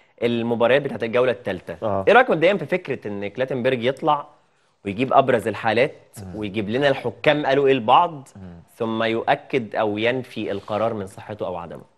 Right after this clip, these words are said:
Speaker 2: آه، أولا، آه، شيء جديد علينا.
Speaker 1: آه.
Speaker 2: آه، أنا من وجهة نظري شيء رائع.
Speaker 1: آه.
Speaker 2: آه، إن أنت بتجيب، آه، ال-، الحالة
Speaker 1: مم.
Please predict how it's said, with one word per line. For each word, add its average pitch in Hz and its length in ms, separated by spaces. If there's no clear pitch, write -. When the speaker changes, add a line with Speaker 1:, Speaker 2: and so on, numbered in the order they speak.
Speaker 2:
آه، 98 180
أولا، 98 460
آه، 90 360
شيء 120 280
جديد 107 240
علينا. 95 420
Speaker 1:
آه. 92 240
Speaker 2:
آه، 92 340
أنا 98 300
من 95 200
وجهة 110 260
نظري 110 240
شيء - 180
رائع. 87 440
Speaker 1:
آه. 101 220
Speaker 2:
آه، 85 640
إن 98 140
أنت 131 180
بتجيب، 104 500
آه، 85 380
ال-، 87 140
الحالة 90 440
Speaker 1:
مم. 98 180